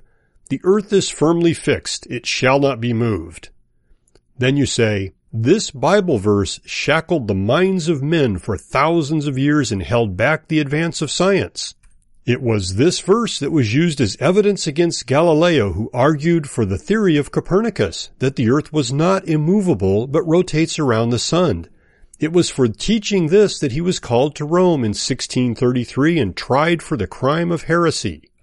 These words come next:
That's a pretty accurate rendition of the common picture as to what we think happened.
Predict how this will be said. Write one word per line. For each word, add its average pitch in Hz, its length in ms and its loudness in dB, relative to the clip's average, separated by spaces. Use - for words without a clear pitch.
That's 117 300 -2
a 98 80 -2
pretty 127 380 0
accurate 123 420 0
rendition 123 640 0
of 110 220 -4
the 98 120 -2
common 123 640 -2
picture 156 580 -2
as 131 340 0
to 151 160 0
what 117 240 0
we 139 200 -2
think - 480 -4
happened. - 580 -6